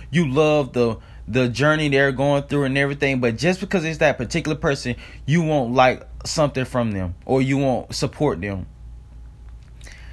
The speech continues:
And I just think that we need to love and show it more. Like, we really need to have more events where we're all just around positivity.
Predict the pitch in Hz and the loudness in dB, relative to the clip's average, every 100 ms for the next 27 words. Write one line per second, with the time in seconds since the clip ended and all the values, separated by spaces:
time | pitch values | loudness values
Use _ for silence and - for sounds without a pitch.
0 | - - - - - - 170 151 143 127 | -18 -18 -18 -18 -14 -4 0 2 2 -2
1 | - 151 160 165 151 - 160 123 143 127 | -2 0 2 0 -4 -2 -2 0 0 2
2 | 147 175 175 156 120 143 107 101 127 135 | 2 0 0 -2 -2 -2 -2 2 4 6
3 | 123 98 101 - - - 147 139 107 85 | 4 0 -4 -4 -4 0 2 2 -2 -2
4 | 113 101 82 - - - - 113 110 - | -2 -2 -2 -8 -16 -10 4 4 4 0
5 | - - - 156 170 190 156 135 147 175 | -10 -18 -8 -2 0 0 -2 -2 0 2
6 | 156 147 143 147 135 127 139 147 143 131 | 2 -2 -2 -2 -2 -2 2 4 4 4
7 | 151 160 127 147 104 143 156 - - - | 2 0 0 -2 2 4 4 2 -6 -12
8 | - - - - - 131 123 139 - - | -14 -16 -16 -10 2 4 4 4 0 4
9 | 139 160 147 131 127 131 127 - 131 104 | 4 6 6 2 0 -2 -2 0 0 4
10 | 135 143 135 - - 165 156 139 120 175 | 4 6 4 0 0 2 4 0 -4 0
11 | 165 143 123 107 95 | 0 2 -2 -2 -6